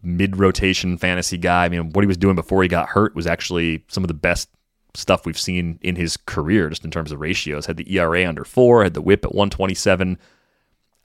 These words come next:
I, I think I'd, I'd rather bet on him getting healthy and then getting a spot to give us a hundred and fifty innings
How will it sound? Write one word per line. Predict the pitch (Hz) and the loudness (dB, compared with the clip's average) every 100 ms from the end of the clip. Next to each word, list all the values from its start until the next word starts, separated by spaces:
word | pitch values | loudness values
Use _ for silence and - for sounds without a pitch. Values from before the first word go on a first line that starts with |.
| - | -8
I, | 87 | -4
I | - | -2
think | 95 110 | -2 0
I'd, | 107 95 82 - - - | 2 0 -2 -14 -16 -4
I'd | 101 | -2
rather | 95 113 117 104 90 _ | 2 4 6 4 0 _
bet | - 87 92 104 95 | -16 -12 0 0 0
on | 101 98 | 2 0
him | 87 107 104 101 95 _ | 2 2 2 2 -2 _
getting | 98 107 98 | 0 0 2
healthy | 95 98 - 110 98 | 2 0 2 0 0
and | 92 | 0
then | 90 90 85 _ _ _ _ _ _ - 95 | -2 -4 -10 _ _ _ _ _ _ -16 -2
getting | 95 104 | 2 2
a | 95 | 2
spot | - 98 95 - | 0 0 0 -2
to | - 90 82 - - - _ _ _ _ _ _ - | 0 0 0 -6 -20 -20 _ _ _ _ _ _ -6
give | 98 101 | 0 2
us | 104 | 2
a | |
hundred | 98 104 101 | 2 4 4
and | 92 | 2
fifty | 104 92 92 | 0 0 0
innings | 110 113 - | 0 0 -4